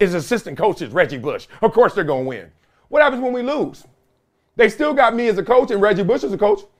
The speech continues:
You ain't saying it then? We the same coaches. We lose too. We lost two games in a row this year. What you, "Oh, wait, wait, wait, Marcellus and Reggie Bush." They be using your, your, your success against you.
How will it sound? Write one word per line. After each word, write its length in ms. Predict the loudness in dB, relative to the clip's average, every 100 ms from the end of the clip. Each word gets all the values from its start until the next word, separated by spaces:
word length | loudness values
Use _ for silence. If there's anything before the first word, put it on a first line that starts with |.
| _
You 100 | 2
ain't 140 | 4 4
saying 180 | 4
it 100 | 2
then? 240 | 2 -2 -4 _ _ -4
We 120 | 0
the 60 | 2
same 260 | 2 2 4
coaches. 400 | 4 2 -4 -18 _
We 160 | 4 6
lose 380 | 6 4 4 4
too. 180 | 2
We 140 | 4 2
lost 280 | 4 2 0
two 180 | -2
games 320 | 0 0 -2 0
in 100 | 0
a 60 |
row 260 | 2 2 2
this 220 | 0 -2
year. 200 | -2 0
What 180 | -2 -4
you, 140 | -10 -16 -10 0
"Oh, 80 | 4
wait, 200 | 4 2
wait, 240 | -4 -6 -8 -6
wait, 140 | -6 -4
Marcellus 440 | -4 -2 -2 -4 -6
and 100 | -2
Reggie 200 | -2 -2
Bush." 200 | -6 -6 -12 -12 -10 -14 _ _
They 120 | 0
be 100 | 2
using 360 | 4 4 2 2
your, 220 | 4 2 0 -4
your, 240 | 2 4
your 140 | 4
success 440 | 2 0 4 4 2
against 340 | -4 -4 -6
you. 120 | -14